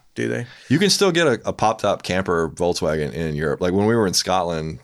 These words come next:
Speaker 2: two years ago, I saw 'em everywhere. And,
Speaker 1: Really?
Speaker 2: like, and they, they,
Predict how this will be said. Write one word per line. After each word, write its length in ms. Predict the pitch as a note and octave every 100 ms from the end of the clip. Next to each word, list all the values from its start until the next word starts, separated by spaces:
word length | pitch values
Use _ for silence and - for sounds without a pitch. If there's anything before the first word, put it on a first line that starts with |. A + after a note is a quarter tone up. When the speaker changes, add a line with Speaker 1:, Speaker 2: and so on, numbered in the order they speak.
| -
Speaker 2:
two 160 | - E2+
years 240 | E2+ F2 D#2+
ago, 400 | D#2 D2 C#2+ D2 _ _ _ _ _ _ _ _ _ _ -
I 60 | F2
saw 200 | A2 F2
'em 120 | D#2+
everywhere. 560 | F2 E2+ D2+ C#2+ C#2 -
And, 120 | F2 E2+
Speaker 1:
Really? 140 | F#2
Speaker 2:
like, 120 | G2 - _ _ _ _ -
and 180 | G#2+
they, 100 | G#2+
they, 280 | G#2 - G#2+